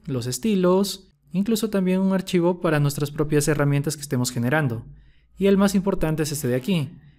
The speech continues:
el Cajamarca, que tiene una extensión A P R X.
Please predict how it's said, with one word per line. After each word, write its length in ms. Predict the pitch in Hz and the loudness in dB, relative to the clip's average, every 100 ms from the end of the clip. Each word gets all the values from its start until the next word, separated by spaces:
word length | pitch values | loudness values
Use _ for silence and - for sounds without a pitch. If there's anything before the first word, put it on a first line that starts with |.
| _ - | _ -4
el 220 | 135 131 | -4 -2
Cajamarca, 720 | 127 - 165 160 160 196 240 - - _ _ _ _ _ _ _ _ _ _ _ _ _ _ | -4 -2 0 0 2 0 0 -6 -20 _ _ _ _ _ _ _ _ _ _ _ _ _ _
que 100 | 147 | -4
tiene 220 | 147 151 | 0 0
una 120 | 151 160 | 0 -2
extensión 480 | 156 175 180 185 185 | -2 -2 0 -2 -2
A 240 | 160 160 | -4 0
P 360 | 165 170 180 147 | 0 0 2 2
R 180 | 143 185 | 4 2
X. 440 | 185 120 - - | 0 -6 -6 -12